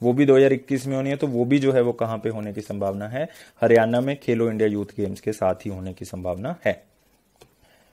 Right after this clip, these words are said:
कितना इन्फेंट मोर्टेलिटी रेट जो है वो स्टेट का कम हो गया, नेशनल हेल्थ मिशन के द्वारा बताया गया है, तो आंसर क्या है? फ़ोर पॉइंट सिक्स परसेंट जो है वो कम हो गया है।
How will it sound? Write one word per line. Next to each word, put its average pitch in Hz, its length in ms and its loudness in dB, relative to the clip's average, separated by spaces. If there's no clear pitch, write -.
कितना 143 520 0
इन्फेंट 131 560 0
मोर्टेलिटी 120 460 0
रेट 117 200 0
जो 113 140 -2
है 120 60 4
वो 117 100 2
स्टेट 113 300 -4
का 117 120 -2
कम 120 200 0
हो 123 140 -2
गया, 120 160 0
नेशनल 117 360 -2
हेल्थ 110 240 -2
मिशन 110 280 -8
के 107 120 -4
द्वारा 104 240 -2
बताया 101 380 2
गया 117 200 2
है, 117 140 0
तो 113 160 -2
आंसर 101 260 -6
क्या 98 140 -4
है? 98 60 -2
फ़ोर - 360 -6
पॉइंट 127 240 -4
सिक्स - 280 -8
परसेंट 104 400 -6
जो 104 60 0
है 98 60 0
वो 98 60 -4
कम 123 160 -4
हो 123 140 -4
गया 123 160 0
है। 139 140 0